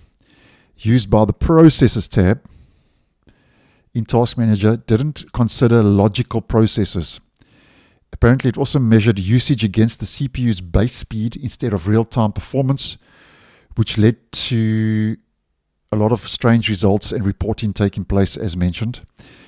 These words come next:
And as an example, sometimes one core going full throttle could trigger a one hundred percent C P U in the Processes tab,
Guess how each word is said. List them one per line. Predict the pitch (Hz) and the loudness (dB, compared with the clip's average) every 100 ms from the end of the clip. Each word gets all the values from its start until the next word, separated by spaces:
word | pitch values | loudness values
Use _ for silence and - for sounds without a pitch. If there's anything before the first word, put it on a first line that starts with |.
| _ _ _ _ _ _ _ _ - | _ _ _ _ _ _ _ _ 0
And | 107 107 107 107 98 - _ _ - | 2 2 0 -4 -6 -14 _ _ -2
as | 117 | 0
an | 120 | 0
example, | 117 104 107 107 101 104 _ _ _ - | 0 2 2 2 -2 -2 _ _ _ -12
sometimes | - 123 - 117 110 101 - | -8 -4 -2 -2 -2 -6 -10
one | 87 110 127 | -4 -2 -4
core | - 123 104 | -4 -4 0
going | 107 107 107 | 2 2 -2
full | - 135 | -8 -8
throttle | 127 120 101 101 104 - _ _ _ _ _ _ _ _ _ _ _ _ _ _ _ | -2 -2 -2 -2 -6 -10 _ _ _ _ _ _ _ _ _ _ _ _ _ _ _
could | - 123 - | -2 -2 0
trigger | 143 127 139 | -2 0 0
a | 117 107 | 2 0
one | 95 127 | 2 2
hundred | 120 107 | 0 0
percent | - - 120 110 | -4 -2 -2 -4
C | - 120 | -6 -8
P | 113 | -2
U | 110 117 | 0 0
in | - 107 | -2 -4
the | |
Processes | - - 139 143 123 107 - | -4 0 0 2 -2 -6 -6
tab, | 107 98 98 | -2 0 -2